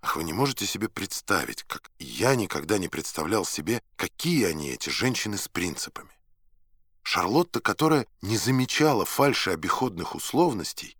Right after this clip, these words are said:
правил поведения, патентованной пищи, книг и людей, на которых она молилась, немедленно различила бы неправильную интонацию,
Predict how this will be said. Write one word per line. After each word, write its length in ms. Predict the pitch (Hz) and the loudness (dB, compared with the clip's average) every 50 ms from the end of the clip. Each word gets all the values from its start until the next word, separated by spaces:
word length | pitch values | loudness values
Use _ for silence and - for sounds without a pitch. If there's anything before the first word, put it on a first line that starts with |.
| - _ - - | -20 _ -10 0
правил 360 | - 127 139 147 127 117 90 | 6 8 8 8 8 4 0
поведения, 680 | - - 85 73 73 67 - 117 147 147 120 98 - | -2 -6 -8 -8 -8 -4 0 2 2 2 2 -2 -6
патентованной 720 | - - 92 - - 110 107 - 143 135 127 123 117 107 85 | -6 -6 -6 -4 -4 -4 0 2 2 4 4 2 0 -2 -4
пищи, 500 | - - 110 127 131 113 - - - 78 | -4 -2 0 2 2 2 0 0 -2 -4
книг 480 | - - - 110 135 143 127 - - _ - - - | -6 -6 -4 0 0 0 -2 -4 -8 _ -20 -12 -6
и 60 | 101 | -4
людей, 460 | 104 104 95 82 80 120 175 180 160 | -2 -2 -2 -2 0 2 4 4 4
на 120 | 123 110 95 | 2 2 0
которых 380 | - 98 - 110 98 92 - | -2 0 0 0 0 0 0
она 160 | 90 87 90 87 | 0 -2 -2 -2
молилась, 560 | 85 90 101 95 87 67 - - - - - _ _ _ _ _ _ _ _ _ _ - | 0 0 0 0 -2 -4 -6 -8 -10 -10 -10 _ _ _ _ _ _ _ _ _ _ -8
немедленно 760 | 90 101 117 123 110 107 139 175 190 147 156 170 165 156 147 | -4 -2 0 0 2 6 6 6 6 6 6 4 6 6 4
различила 680 | 139 139 117 127 139 131 - - - - 190 175 151 | 4 2 2 0 -2 -2 0 0 0 2 4 4 4
бы 180 | 131 123 117 - - _ _ _ - | 4 4 2 0 -2 _ _ _ -4
неправильную 720 | 123 135 139 - - 98 127 160 175 160 156 151 147 143 139 | -2 -2 0 2 4 6 6 6 6 6 4 2 2 2 0
интонацию, 680 | 131 117 - 135 143 139 127 - - - - 76 - | 0 0 0 0 2 2 0 0 -2 -4 -4 -4 -4